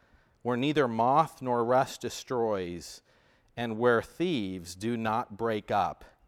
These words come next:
break in and steal." So this is a command to lay up treasure in heaven. Now it's interesting because,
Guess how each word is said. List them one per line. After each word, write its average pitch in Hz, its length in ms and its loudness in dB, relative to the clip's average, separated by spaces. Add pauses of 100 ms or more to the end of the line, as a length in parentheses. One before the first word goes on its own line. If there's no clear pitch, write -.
(360)
break 113 380 -4
in 107 140 -4
and 95 160 -8
steal." 76 600 -10 (880)
So 170 220 10
this 147 300 6
is 294 120 -4
a 269 80 4
command 156 800 -4 (600)
to 160 120 4
lay 156 380 6
up 104 380 2 (240)
treasure 151 500 2
in 131 80 -6
heaven. 139 240 0
Now 120 140 -2
it's 120 100 -10
interesting 160 480 -4
because, 131 520 -2